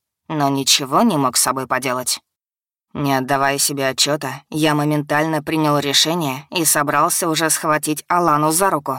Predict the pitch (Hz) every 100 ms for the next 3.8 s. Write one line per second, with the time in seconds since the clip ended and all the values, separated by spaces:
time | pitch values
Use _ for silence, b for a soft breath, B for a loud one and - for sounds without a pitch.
0 | 139 - - - 156 151 143 156 156 151
1 | 147 180 165 139 135 127 _ _ _ 170
2 | 151 147 143 135 139 - 214 175 143 170
3 | 160 180 - - 196 147 131